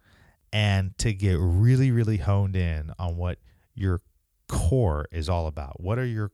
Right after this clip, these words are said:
core processes? What are your core systems? What is your business really all about? And get rid of everything else.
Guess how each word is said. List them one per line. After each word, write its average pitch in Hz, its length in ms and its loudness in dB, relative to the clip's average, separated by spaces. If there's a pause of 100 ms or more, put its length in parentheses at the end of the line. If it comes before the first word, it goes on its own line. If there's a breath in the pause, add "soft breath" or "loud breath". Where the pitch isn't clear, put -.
core 117 400 0
processes? 78 720 -8
What 98 80 -8
are - 20 -8
your 101 140 -6
core 92 240 -4
systems? 80 440 -10
What 117 220 -6
is 135 180 -6
your 101 300 -6 (560 loud breath)
business 104 560 0 (180)
really 127 440 -4
all 123 160 0
about? 85 400 -2 (240 soft breath)
And 90 160 -4
get 90 180 -2
rid 87 380 -2
of 92 100 0
everything 85 400 -2
else. - 380 -12